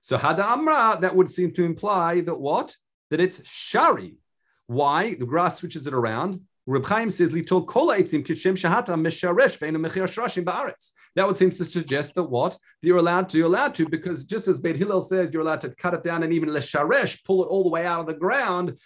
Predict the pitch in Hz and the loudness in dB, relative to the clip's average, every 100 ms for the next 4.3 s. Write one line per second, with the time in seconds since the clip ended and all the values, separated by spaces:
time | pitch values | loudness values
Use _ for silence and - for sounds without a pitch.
0 | _ - 190 190 185 190 185 190 240 175 | _ 4 6 6 4 0 -4 -4 0 0
1 | 165 165 - - 165 190 190 196 220 233 | 0 -2 -4 0 6 6 6 2 0 -2
2 | 139 113 - - 151 151 147 143 131 107 | -4 -12 -14 -12 -4 -2 0 -2 -4 -4
3 | 98 - - _ - _ - 160 160 160 | -8 -10 -20 _ -20 _ -4 0 0 0
4 | 165 160 156 | 2 2 0